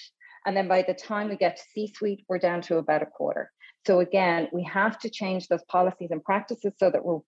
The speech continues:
bringing women through internally within organizations. Secondly, we have to bring, ter-, we've got, have got to focus on hiring women from outside organizations into leadership roles. And there we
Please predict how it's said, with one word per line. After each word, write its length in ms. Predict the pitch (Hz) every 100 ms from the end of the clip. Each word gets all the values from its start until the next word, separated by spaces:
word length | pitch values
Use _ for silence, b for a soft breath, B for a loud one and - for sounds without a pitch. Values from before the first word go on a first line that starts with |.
| -
bringing 320 | 190 196 185
women 320 | 170 170 160
through 460 | - - 170 175 170 -
internally 720 | 180 170 - 139 143 139 - _ _ B B B
within 400 | 175 180 190 165
organizations. 880 | 151 143 143 131 123 - - - _ _ B B B B _ -
Secondly, 460 | - 220 240 254 269
we 140 | 208
have 200 | 208 214
to 120 | - 208
bring, 360 | 196 208 214
ter-, 220 | - - - - 190
we've 200 | 170 180
got, 120 | 190
have 140 | 196 - -
got 260 | 202 220 -
to 140 | 214
focus 260 | - 185 185
on 80 | 175
hiring 420 | 170 175 170 165
women 420 | 160 165 160 160 135
from 140 | - 151 -
outside 520 | 226 294 302 196 170 170 -
organizations 800 | 175 165 165 160 165 - 165 - -
into 280 | 180 170 160
leadership 420 | 156 160 - 151
roles. 420 | 147 139 151 - _ _ B B B
And 200 | 180 175 190
there 340 | 202 220 220
we 240 | 196 185